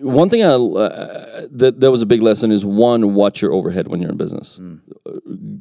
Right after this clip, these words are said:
Speaker 1: going too big into overhead is, is probably one of the biggest killers in business, because when you, when you are burning cash, um, it makes everything harder.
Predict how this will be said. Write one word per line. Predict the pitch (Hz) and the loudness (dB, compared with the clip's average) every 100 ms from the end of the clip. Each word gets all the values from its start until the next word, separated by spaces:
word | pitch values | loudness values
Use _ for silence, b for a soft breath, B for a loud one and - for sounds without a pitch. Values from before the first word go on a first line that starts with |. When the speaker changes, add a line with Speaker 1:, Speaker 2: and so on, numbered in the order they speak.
| - 110 | -12 2
Speaker 1:
going | 127 143 139 | 4 4 0
too | - 139 | 0 0
big | 131 117 | 2 2
into | 113 - | 2 -2
overhead | - 104 104 104 98 | 0 2 2 2 2
is, | 98 95 | 2 2
is | 85 90 | -2 -2
probably | 113 101 | 0 0
one | 98 101 | 0 0
of | |
the | 98 | -2
biggest | 85 104 98 92 | -2 0 0 -2
killers | - 95 90 | -2 -2 -2
in | 87 | -2
business, | 87 87 85 | -4 -4 -6
because | - 90 98 92 90 b b b b b b b b _ _ | -10 -4 -2 -2 -4 b b b b b b b b _ _
when | 110 113 | 0 2
you, | 110 127 131 131 123 - 73 80 | 4 4 4 4 4 2 -6 -14
when | 107 113 110 | -2 2 4
you | 113 135 139 | 4 4 4
are | 107 | 4
burning | 98 110 107 110 98 | 2 0 2 0 -2
cash, | - 98 101 139 - - 131 _ _ _ _ - | -2 -2 -2 -6 -10 -18 -20 _ _ _ _ -8
um, | 101 98 92 92 80 _ _ _ - | -4 -2 -2 -4 -8 _ _ _ -6
it | 107 | 0
makes | 107 110 - | 2 0 -2
everything | 104 98 104 104 87 | -4 -2 -2 -2 -4
harder. | 90 - - | -4 -6 -8